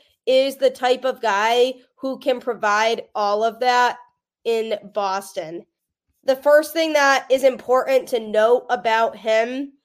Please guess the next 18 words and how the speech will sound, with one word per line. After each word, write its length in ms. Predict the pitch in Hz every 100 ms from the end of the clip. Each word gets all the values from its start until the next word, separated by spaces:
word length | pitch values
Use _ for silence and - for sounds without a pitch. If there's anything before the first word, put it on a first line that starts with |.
| _ _
is 340 | - 254 247 202
that 500 | 247 247 233 220 - _ _ _ _ _
he 420 | - - 262 262 254
is 140 | 240
credited 480 | - 277 277 311 311
with 120 | 269
turning 300 | - 269 269
around 280 | 254 233 247
the 80 | 226
San 260 | 247 226
Francisco 520 | 233 226 233 226 226 208
Giants 680 | 202 196 208 214 202 196 - _
pitching 400 | - 226 - 185
staff. 480 | 175 - 180 170 180 _
The 240 | 214 285
excitement 680 | 254 - - 247 269 302 302
around 720 | 254 220 202 208 226 233 226 - _
him 580 | 202 233 233 226 214